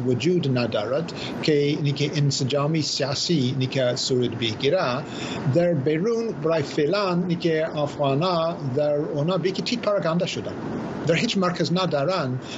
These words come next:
در جایها که اونها رفتن، اولین شرط برای اکثرشان ای است که شما فعالیت اعلانی نی که به ضدی نی که، نی که طالبا یا در کدام ارسین شما باید نداشته باشی.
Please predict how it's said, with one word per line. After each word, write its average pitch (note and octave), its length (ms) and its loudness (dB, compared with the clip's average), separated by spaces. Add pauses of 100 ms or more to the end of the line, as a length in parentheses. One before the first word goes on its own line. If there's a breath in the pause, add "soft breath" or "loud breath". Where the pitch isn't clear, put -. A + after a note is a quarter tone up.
(160 loud breath)
در E3 220 2
جایها D3+ 680 0
که F#3+ 220 0
اونها D#3 340 0
رفتن، F3 680 0 (280 loud breath)
اولین G#3 380 2
شرط F3 460 -2
برای D3+ 200 0
اکثرشان F3 500 0
ای G3+ 160 0
است D#3 400 -4
که F3 180 2 (180 loud breath)
شما F3 280 2
فعالیت E3+ 440 0 (160)
اعلانی C#3+ 680 0
نی D3 100 -2
که D3 200 0 (240)
به C3+ 120 2
ضدی C3 440 0
نی D3 100 0
که، C#3 300 0 (300)
نی C3+ 140 2
که C3 200 0
طالبا B2+ 760 0 (300 loud breath)
یا C3+ 80 2
در C#3 80 2
کدام C#3 220 0
ارسین D#3+ 300 0
شما E3 260 0
باید D3+ 440 -2
نداشته C3+ 420 -2
باشی. A#2 580 0